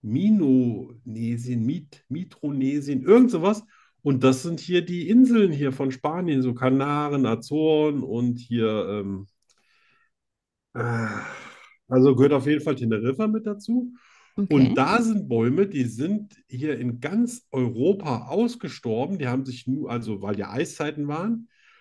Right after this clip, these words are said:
Speaker 1: und
Speaker 2: Mhm.
Speaker 1: die haben sich nur da gehalten. Und das waren die Bäume, die du auf deinen Bildern gezeigt hast. Und die gibt es da schon seit, f-, also fünf Millionen Jahre länger, als in Europa die je gegeben hat.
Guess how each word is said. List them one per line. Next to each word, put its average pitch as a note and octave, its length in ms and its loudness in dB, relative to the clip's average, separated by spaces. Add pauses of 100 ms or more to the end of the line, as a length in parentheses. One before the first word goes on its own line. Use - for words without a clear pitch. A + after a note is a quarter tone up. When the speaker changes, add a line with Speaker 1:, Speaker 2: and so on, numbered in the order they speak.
(180)
Speaker 1:
und C3 140 0
Speaker 2:
Mhm. F3 60 0
Speaker 1:
die A#2 120 0
haben B2 200 -6
sich - 280 -14
nur F#3+ 200 -2
da F3 220 -4
gehalten. F3 400 -6
Und C3 100 -2
das C#3+ 220 -6
waren C#3+ 320 -4
die C#3 280 -4
Bäume, F3 720 2 (140)
die D3+ 520 -6
du D3+ 240 -2
auf C#3 200 -4
deinen A#2 220 4
Bildern G#3 360 4
gezeigt B2 440 -4
hast. F3+ 320 -6
Und B2+ 400 -2
die F#3+ 320 -4 (100)
gibt - 380 -8
es D#3 320 -8
da G#3 480 0 (1120)
schon D#3+ 420 -4
seit, B2+ 480 0
f-, - 440 -20
also B2 240 -2
fünf C4 400 8
Millionen F3+ 580 4
Jahre D#3 300 -4
länger, D3+ 340 0
als C#3+ 280 -6
in C#3+ 60 -4
Europa A#2 440 0
die A2+ 100 -2
je G#2 240 -2
gegeben G2 340 -6
hat. - 160 -20